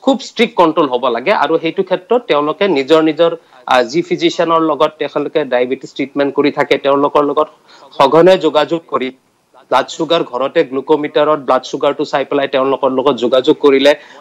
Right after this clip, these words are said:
মই ভাবো blood গ্লুক'জটো control হ'ব। ব্লা-, আৰু blood glucose control হ'লেই, আ, বাকী উপশমবিলাক কমি যাব। মানে কভিডৰ কাৰণে ছেকেণ্ডেৰী infection যিবিলাক হয়, সেইবিলাক নহ'ব। আৰু এই যিটো recently চলি আছে, এইটো black, আ,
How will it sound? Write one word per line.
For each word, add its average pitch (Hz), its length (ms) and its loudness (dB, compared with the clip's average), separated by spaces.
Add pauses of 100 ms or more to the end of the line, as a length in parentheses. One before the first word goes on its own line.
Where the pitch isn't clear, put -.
মই 143 160 4
ভাবো 151 280 2
blood 139 280 2
গ্লুক'জটো 147 420 -2
control 139 420 2
হ'ব। 127 240 -2
ব্লা-, 135 280 -4
আৰু 139 200 -2
blood 135 220 0
glucose 180 420 -4
control 170 420 -2
হ'লেই, 165 280 2 (460)
আ, 135 80 0
বাকী 127 380 0
উপশমবিলাক 196 720 0
কমি 117 200 -8
যাব। 104 160 -12 (460)
মানে 135 200 -4
কভিডৰ 165 460 2
কাৰণে 160 360 -2
ছেকেণ্ডেৰী 165 540 -2
infection 151 460 -4
যিবিলাক 131 340 -4
হয়, 151 180 -4
সেইবিলাক 143 380 0
নহ'ব। 104 360 -8 (960)
আৰু 135 180 4
এই 170 140 6
যিটো 170 280 0
recently 190 500 0
চলি 180 320 0
আছে, 170 220 0
এইটো 160 240 0
black, 135 480 -4
আ, 139 200 0